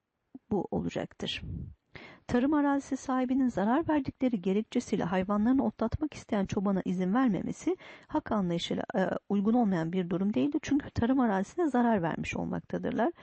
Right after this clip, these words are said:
Bu olmayacaktır. Amerika'nın sadece Müslüman ülkelerden gelen mültecileri ülkesine almaması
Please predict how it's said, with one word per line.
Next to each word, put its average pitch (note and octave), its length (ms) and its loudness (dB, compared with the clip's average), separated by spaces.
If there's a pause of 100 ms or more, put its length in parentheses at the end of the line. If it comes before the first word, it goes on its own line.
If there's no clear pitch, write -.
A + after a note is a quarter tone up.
(260)
Bu G3 160 -2
olmayacaktır. - 640 -4 (320)
Amerika'nın C4+ 460 2
sadece C4+ 460 -2
Müslüman A#3+ 400 0
ülkelerden A#3+ 560 2
gelen G#3 260 4
mültecileri A3 680 2
ülkesine F3+ 500 -4
almaması A3 680 0